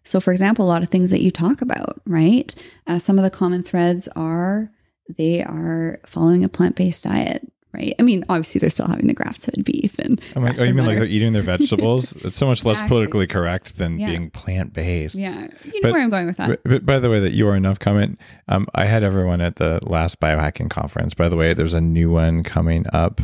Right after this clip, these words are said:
Speaker 2: fr-, on the Upgrade Labs webpage. But, uh, I led the closing meditation, and I told
Speaker 1: Mm.
Speaker 2: everyone, "Take a deep breath, and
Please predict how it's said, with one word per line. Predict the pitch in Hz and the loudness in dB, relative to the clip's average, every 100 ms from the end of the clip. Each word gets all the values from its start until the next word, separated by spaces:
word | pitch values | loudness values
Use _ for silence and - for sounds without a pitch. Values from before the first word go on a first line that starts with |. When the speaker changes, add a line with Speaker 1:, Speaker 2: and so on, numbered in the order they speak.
| - | -6
Speaker 2:
fr-, | - - | -4 0
on | |
the | 85 | 2
Upgrade | 78 82 80 | 2 0 0
Labs | 78 80 | 0 0
webpage. | 92 78 - 82 - - - - - | -2 0 0 -2 -6 -20 -20 -20 -2
But, | 98 90 - - | 2 2 0 0
uh, | 82 - - | 0 -2 0
I | 90 | 2
led | 98 90 | 2 2
the | 82 | 0
closing | - 92 82 85 | 0 0 2 2
meditation, | 78 76 82 78 - - | 0 -2 -6 -6 -6 -6
and | - - | -2 0
I | |
told | 196 190 80 | 2 0 -2
Speaker 1:
Mm. | |
Speaker 2:
everyone, | 78 76 | -2 -4
"Take | 101 - | -6 -8
a | |
deep | - - - | -8 -12 -8
breath, | 78 80 80 | -8 -8 -10
and | - | -12